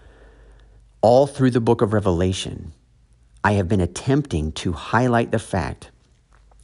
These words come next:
that our hearts can be gripped by various ideologies,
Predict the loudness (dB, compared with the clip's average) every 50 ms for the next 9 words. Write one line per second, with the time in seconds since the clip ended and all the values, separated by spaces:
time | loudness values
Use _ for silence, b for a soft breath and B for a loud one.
0 | -18 -8 -4 -4 -4 -2 0 2 4 4 4 2 2 0 0 2 2 0 -4 -10
1 | -12 -14 -14 -14 -18 B B B B B B B B B B B B B 0 0
2 | 0 2 0 -2 -2 0 2 4 4 4 4 2 -4 -12 -20 -20 -20 _ _ _
3 | b b b b b b 2 2 2 2 2 2 2 4 4 4 2 2 0 -2
4 | -4 -2 0 0 0 2 2 2 2 4 2 2 0 -2 -6 -8 -10 -12 -14 -16